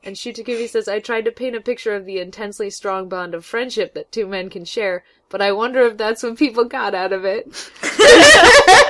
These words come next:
There seems to be those who would suggest that Phoenix and Edgeworth's intensely strong bond is more of an intensely passionate bond of sorts. <laughs> So he knows, which we knew already because they've been doing a lot of ship tease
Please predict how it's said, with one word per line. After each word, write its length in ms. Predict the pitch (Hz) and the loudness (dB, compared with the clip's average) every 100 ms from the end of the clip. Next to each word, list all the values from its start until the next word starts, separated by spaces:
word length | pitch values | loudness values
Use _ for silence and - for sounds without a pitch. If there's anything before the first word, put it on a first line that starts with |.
| 339 466 359 427 427 | 4 4 4 2 4
There 320 | 339 339 294 - | 4 6 4 4
seems 300 | 349 349 - | 6 6 6
to 120 | 349 311 | 2 2
be 120 | 311 | 2
those 320 | 269 269 320 | 4 4 4
who 120 | 339 | 2
would 140 | 277 233 | 0 -4
suggest 440 | 285 220 262 240 | -8 -2 -2 0
that 180 | 247 233 | -2 -2
Phoenix 320 | 262 254 254 | -4 -6 -2
and 120 | 247 | 0
Edgeworth's 460 | 233 226 233 233 220 | 0 0 2 0 0
intensely 540 | 220 220 262 220 233 | -2 -2 -4 -4 -6
strong 340 | 226 247 220 214 | -6 -4 -4 -4
bond 240 | 220 220 | -4 -4
is 160 | 208 208 | -4 -4
more 200 | 208 208 | -4 -4
of 100 | 202 | -4
an 100 | 196 | -6
intensely 500 | 202 208 220 220 208 | -8 -8 -8 -6 -8
passionate 540 | - 254 262 240 180 | -6 -6 -6 -8 -8
bond 300 | 175 170 180 | -8 -8 -8
of 240 | - 185 185 | -10 -12 -10
sorts. 560 | - 160 - - - _ 311 | -10 -6 -8 -10 -20 _ -4
<laughs> 880 | 330 403 453 453 392 370 - - _ - - - - - - - - | -2 4 6 6 4 2 -2 -12 _ -20 -18 -18 -20 -18 -18 -18 -14
So 220 | - 330 | -6 -6
he 160 | 320 320 | -4 -6
knows, 460 | 240 196 196 202 _ _ | -2 -2 -2 -6 _ _
which 200 | 262 277 | -8 -8
we 200 | 302 339 | -6 -6
knew 180 | 311 277 | -2 0
already 400 | 233 226 196 190 | 2 0 -2 -4
because 340 | 180 208 262 | -8 -8 -8
they've 200 | 214 247 | -4 -4
been 160 | 220 240 | -4 -2
doing 240 | 226 214 | -2 -2
a 40 | 202 | -2
lot 160 | 185 | -4
of 100 | 180 | -6
ship 260 | - 180 170 | -8 -8 -8
tease 420 | 190 170 165 - | -12 -12 -12 -16